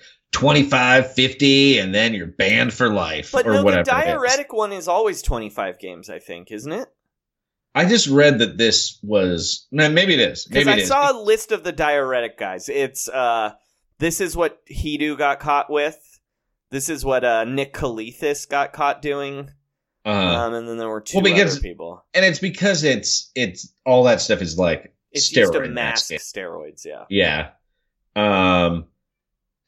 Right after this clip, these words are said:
Speaker 1: he claims he, uh, he may have been. Now, now, the thing about steroids that I've learned in the last couple of years is that often it is, it is actually more of a weight loss thing than, like, a bulking up thing.
Speaker 2: Mm-hmm.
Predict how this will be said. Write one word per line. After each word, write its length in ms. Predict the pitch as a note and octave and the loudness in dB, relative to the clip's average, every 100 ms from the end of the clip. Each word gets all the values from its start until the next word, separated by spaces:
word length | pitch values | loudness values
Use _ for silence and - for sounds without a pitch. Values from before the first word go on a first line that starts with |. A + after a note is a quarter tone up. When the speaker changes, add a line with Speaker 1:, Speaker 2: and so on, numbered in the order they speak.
| _ | _
Speaker 1:
he 240 | - D#3 | 0 0
claims 600 | - D3+ C#3 C3 B2+ A2+ | 0 0 4 4 2 -2
he, 440 | - A2+ G#2 G2+ - | -2 0 0 0 0
uh, 280 | A#2+ A#2+ A#2 | 2 2 0
he 320 | C3+ - C#3+ | -4 0 2
may 180 | D3+ D3+ | 4 4
have 180 | C3+ | 4
been. 680 | G2 G#2+ G2+ G2 F#2 F#2 F2+ _ _ _ _ _ _ | 2 -2 -2 -6 -6 -8 -10 _ _ _ _ _ _
Now, 300 | C3+ D#3 - | -2 0 0
now, 300 | F3 D#3+ D3+ D#3 | 0 4 4 2
the 160 | E3 F3 | 0 -2
thing 220 | - E4+ | -2 -6
about 140 | F4+ A3+ | 0 0
steroids 420 | - F3 D3 A#2 | 2 2 2 2
that 100 | A2 | 2
I've 240 | A2+ G#2+ | 2 2
learned 380 | G2+ G2+ F#2 F#2 | -2 -4 -4 -6
in 160 | F2+ G#2+ | -8 -6
the 80 | F#2 | -2
last 260 | G#2+ G2+ - | 0 0 -2
couple 140 | G#2+ | -4
of 60 | F#2+ | 0
years 380 | B2 A#2+ A2 | 2 2 2
is 140 | G2+ F2+ | -2 2
that 300 | G2 F#2 - _ _ - | 2 2 -4 _ _ 0
often 320 | C#3+ D#3 D#3 | 2 4 4
it 100 | C3 | 4
is, 560 | G#2+ F#2 F2+ E2+ - - | 4 2 0 -2 -4 -4
it 100 | G2 | -4
is 220 | E2+ D#2 F2 | -4 -6 -4
actually 400 | G#2 - F2+ E2 | -2 -2 -4 -4
more 220 | F#2 G2 | -4 -2
of 100 | F2+ | -4
a 40 | |
weight 340 | D2+ F2 C3+ C3+ | -6 -2 0 2
loss 360 | C3+ B2 - | 2 4 2
thing 420 | - A#2+ A#2+ B2+ B2+ _ _ | 2 2 2 0 -4 _ _
than, 320 | G2 G#2 F#2+ | 0 2 2
like, 200 | F#2+ F2+ | 0 0
a 40 | |
bulking 440 | F#2 G2 F#2 F2+ F2 | 2 2 2 0 2
up 160 | A2+ | 2
thing. 380 | - C3+ C3 C3 C3 | 2 2 4 2 0
Speaker 2:
Mm-hmm. 140 | C3+ | -4